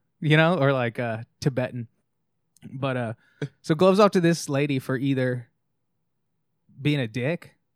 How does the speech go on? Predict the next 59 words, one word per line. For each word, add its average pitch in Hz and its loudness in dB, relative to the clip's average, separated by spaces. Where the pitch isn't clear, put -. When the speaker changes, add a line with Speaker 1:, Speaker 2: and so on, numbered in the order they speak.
Speaker 1:
and, 139 -4
like, 120 -6
obviously 127 -4
just 123 -8
fucking 127 -6
an 113 -8
Asian 120 -10
guy 147 -4
<laughs> - -12
'cause - -4
her 214 4
man 196 6
was 180 4
shooting 170 -2
blanks. 147 -4
Speaker 2:
<laughs> 226 0
Speaker 1:
Or 151 4
Speaker 2:
They 123 0
said 135 0
Speaker 1:
the 147 0
Speaker 2:
it - 0
was 131 -4
a 127 0
mix-up 131 -4
with 110 -8
the 107 -8
doctors. 139 -8
Speaker 1:
Yeah, 202 4
the 143 0
doctor 160 4
said 120 -4
it 123 -2
was 120 -6
a, 131 -10
okay, 131 -6
yeah, 120 -4
but 127 0
Speaker 2:
They 117 0
said - 0
it 156 2
was 131 -2
a 123 -4
Speaker 1:
they 180 8
were 170 8
a - 8
Speaker 2:
mix-up. - 4
Speaker 1:
singular 170 2
case - -10
of 131 -4
a 127 -2
mix-up. 135 -6
Speaker 2:
There's 110 -8
a 101 -12
singular 123 -6
case 104 -10
Speaker 1:
It 82 -10
Speaker 2:
of 87 -12
a 90 -12
mix-up. 90 -12